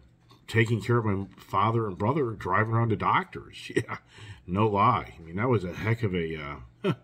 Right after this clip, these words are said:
<laughs> of a summer of more idle time and fun time. And so then, <clears throat> so my brother had that detached, borderline detached retina.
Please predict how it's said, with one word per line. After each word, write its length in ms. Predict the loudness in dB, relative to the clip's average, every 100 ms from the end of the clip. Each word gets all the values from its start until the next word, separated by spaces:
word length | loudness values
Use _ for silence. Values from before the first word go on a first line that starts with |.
| -20
<laughs> 340 | -18 -18 -16 -6
of 140 | -2
a 160 | 0 -2
summer 560 | 0 6 6 8 2 0
of 240 | -2 -10 -20 -18 -16 -2
more 240 | 2 4 8
idle 280 | 8 8
time 460 | 2 2 4 4 2
and 200 | -4 -6
fun 300 | 4 4 4
time. 420 | -2 -6 -6 -14 -16 -20 -20 -20 -20 -20 -14 2
And 200 | 2 6
so 220 | 6 8
then, 380 | 10 8 8 6 6 8
<clears throat> 180 | 6
so 120 | 6 6
my 80 |
brother 260 | 8 8 8
had 120 | 8
that 280 | 6 4 4
detached, 760 | 4 6 4 4 4 0 -10 -18 -16 4
borderline 420 | 6 8 6 2
detached 540 | 0 -2 -2 -4 -2
retina. 540 | 2 2 2 -4 -4